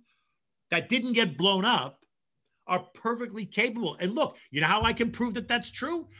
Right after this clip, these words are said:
'Cause look what happened during covid i-, in, in the spring when the New York Stock Exchange closed down for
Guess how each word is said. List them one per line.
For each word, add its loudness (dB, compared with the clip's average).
'Cause 4
look 0
what 4
happened 2
during 2
covid 2
i-, 4
in, 4
in 2
the -2
spring 0
when -2
the -4
New 0
York 2
Stock 2
Exchange 0
closed 0
down 4
for -2